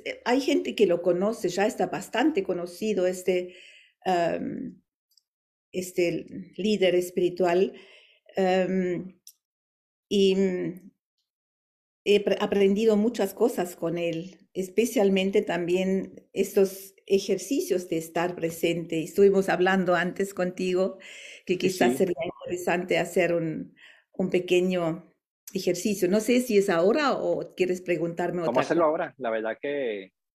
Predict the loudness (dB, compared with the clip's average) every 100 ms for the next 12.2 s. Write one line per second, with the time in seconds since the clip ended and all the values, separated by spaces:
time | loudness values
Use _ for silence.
0 | _ _ _ _ -8 -4 -4 -2 -2 -2
1 | -2 -2 -2 -6 -4 -6 -6 -4 0 0
2 | -2 -4 -6 -4 -6 -6 -6 -10 -14 -14
3 | -14 -14 _ _ _ _ -6 0 0 0
4 | -4 0 2 2 2 -2 -4 -4 -4 -4
5 | -4 -4 -2 -2 0 -2 -2 -10 _ _
6 | _ _ _ _ _ _ _ _ _ -14
7 | -4 0 0 0 -2 -6 -10 -14 -2 0
8 | 0 -4 -10 -14 -20 -20 -20 -20 -20 -20
9 | _ _ _ _ _ _ _ _ _ 2
10 | 6 6 4 0 0 2 2 2 2 2
11 | 2 2 -2 -12 2 6 6 4 -4 -8
12 | -14